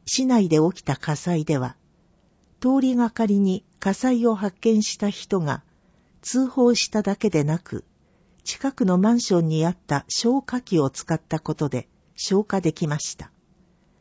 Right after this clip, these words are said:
現場に到着した時には煙や炎はなく、鎮火した後を見て安心しました。とても冷静で勇気のある行動だったと思います。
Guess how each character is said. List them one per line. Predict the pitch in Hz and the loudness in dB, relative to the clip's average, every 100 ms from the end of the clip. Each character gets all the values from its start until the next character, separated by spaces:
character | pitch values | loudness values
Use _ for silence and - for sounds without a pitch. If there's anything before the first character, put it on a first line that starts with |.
| _ _ - | _ _ 0
現 | 220 277 | 2 2
場 | 269 | 0
に | 254 | -2
到 | 240 247 247 | -2 0 0
着 | - 240 220 | -2 -4 -4
し | - | -4
た | - 220 | -6 -4
時 | 202 - 185 | -6 -2 -2
に | 143 | 0
は | 123 - _ _ - | -2 -6 _ _ -6
煙 | 214 196 240 233 | 0 2 2 2
や | 233 220 | 2 2
炎 | 247 254 202 175 | 0 2 4 4
は | 143 139 | 2 0
な | 151 | -2
く、 | - - 82 _ _ _ _ _ _ | -4 -8 -12 _ _ _ _ _ _
鎮 | - 233 254 | -2 0 0
火 | 254 | -4
し | - | -4
た | - 226 - | -4 -2 0
後 | 247 - 185 | 0 2 2
を | 156 | 2
見 | 147 | 0
て | - 131 120 _ - | -4 -6 -6 _ -6
安 | 170 202 | 0 2
心 | 220 214 180 | 2 0 0
し | - 180 | -2 -4
ま | 180 | -4
し | - | -6
た。 | - - _ _ _ _ _ _ _ _ | -12 -16 _ _ _ _ _ _ _ _
と | - 185 | -4 2
て | 240 | 4
も | 240 226 | 6 4
冷 | 196 | 2
静 | 233 - 220 | 2 2 4
で | 202 196 - | 4 2 2
勇 | 208 262 | 2 2
気 | 254 202 | 2 0
の | 175 180 | 2 4
あ | 170 | 2
る | 139 | 0
行 | - 190 190 | 0 -2 2
動 | 190 185 | 2 2
だ | 185 | 0
っ | 196 | -2
た | - 156 | -6 -6
と | 135 127 | -2 -2
思 | 135 127 | -2 -4
い | 123 | -6
ま | 120 | -8
す。 | - - | -12 -18